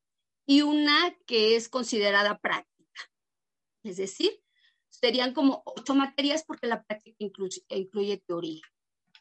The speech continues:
Les voy a ir, este, describiendo más o menos, eh, cada,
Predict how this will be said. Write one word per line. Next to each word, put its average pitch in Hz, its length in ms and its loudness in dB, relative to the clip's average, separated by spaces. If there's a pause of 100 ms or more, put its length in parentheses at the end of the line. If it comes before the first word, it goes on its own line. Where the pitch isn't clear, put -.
(520)
Les 214 240 -6
voy 247 220 -2
a - 40 -4
ir, 247 180 -10
este, 190 920 -4
describiendo 233 1000 -2 (680)
más 247 280 0
o 262 60 0
menos, 240 580 -4
eh, 185 460 -4 (840)
cada, 233 380 0